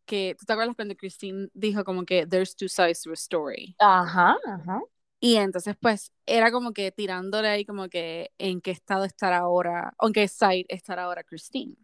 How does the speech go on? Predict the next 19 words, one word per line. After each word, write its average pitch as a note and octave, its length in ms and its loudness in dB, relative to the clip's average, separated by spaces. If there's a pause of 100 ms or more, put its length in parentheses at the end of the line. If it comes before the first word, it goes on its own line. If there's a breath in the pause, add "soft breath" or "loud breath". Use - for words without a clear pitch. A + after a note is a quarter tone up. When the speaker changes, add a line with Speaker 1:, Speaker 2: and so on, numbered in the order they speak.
(100)
Speaker 1:
tú - 100 -12
sabes. - 380 -6 (520 loud breath)
Speaker 2:
Bueno, G#3+ 420 4 (160)
a-, F#3+ 240 4 (160)
leí, A#3 760 6
creo G#3 180 2
que C4 120 -2
fue - 220 -4 (100)
hoy, G#3+ 520 6 (420 soft breath)
Speaker 1:
Ujú. G#3 280 0
Speaker 2:
leí G3+ 220 4
algo C#4 280 4
que D4+ 100 4
decía D#4+ 540 2
que B3 280 0
ellas, A3+ 500 2
que B3+ 120 2
las A#3 120 4
entrevistaron, A3 600 4